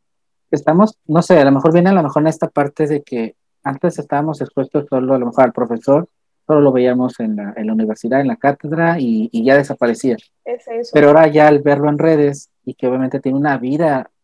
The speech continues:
Speaker 1: este, en torno, que va, que no gira en torno a la, pues, a la cátedra, pues obviamente te das cuenta de, de ello. Y creo que por eso, cosas, por ejemplo, tú, todos los que, que hacen este tipo de, de que son, pues, personas normales que,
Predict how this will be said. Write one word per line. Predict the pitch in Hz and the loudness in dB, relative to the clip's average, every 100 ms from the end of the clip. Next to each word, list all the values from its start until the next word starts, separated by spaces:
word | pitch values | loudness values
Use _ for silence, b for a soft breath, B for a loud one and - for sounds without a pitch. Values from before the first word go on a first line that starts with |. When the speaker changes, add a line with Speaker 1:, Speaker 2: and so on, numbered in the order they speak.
| _ | _
Speaker 1:
este, | 220 214 - _ 208 214 _ _ _ - | -12 -12 -14 _ -20 -20 _ _ _ -8
en | 135 120 | -4 -4
torno, | - 127 147 170 156 120 - | -4 -2 -2 -2 -4 -6 -8
que | 117 | -6
va, | 107 120 135 | -2 -2 -2
que | 135 | -2
no | 135 | -4
gira | 135 147 | -2 -2
en | 147 | -2
torno | - 123 135 | -4 -6 -4
a | |
la, | 127 98 - _ _ _ _ | -6 -8 -12 _ _ _ _
pues, | - - | -20 -12
a | 113 | -10
la | 110 | -6
cátedra, | 131 123 - 123 120 | -6 -6 -6 -8 -6
pues | - 113 _ _ - | -8 -12 _ _ -8
obviamente | 123 120 139 | -6 -4 -8
te | 110 | -6
das | 110 - | -8 -6
cuenta | 120 113 117 | -8 -8 -8
de, | 110 101 95 _ _ _ _ | -8 -8 -10 _ _ _ _
de | 123 | -2
ello. | 147 131 - | 0 -2 -2
Y | 139 | -2
creo | 151 147 | 0 2
que | 139 | 2
por | 160 | 4
eso, | 156 - 156 160 - _ _ _ | 2 2 -2 -2 -6 _ _ _
cosas, | - 151 151 | 0 0 2
por | 135 | 2
ejemplo, | 131 123 117 | 2 -2 -4
tú, | - 143 139 | 0 0 2
todos | 135 | 0
los | 135 | 0
que, | 135 113 98 | -2 -6 -6
que | 120 | -8
hacen | 117 131 | -6 -6
este | 123 - 120 | -8 -8 -10
tipo | 240 - 120 | -10 -8 -4
de, | 107 - _ _ _ _ _ | -4 -6 _ _ _ _ _
de | - 113 | -8 -6
que | 117 | -8
son, | - 131 127 110 | -2 0 0 -2
pues, | - 110 _ | -4 -8 _
personas | 135 135 147 156 135 | 0 4 4 4 2
normales | 120 135 147 131 113 | 0 2 2 2 -4
que, | - 202 | -10 -12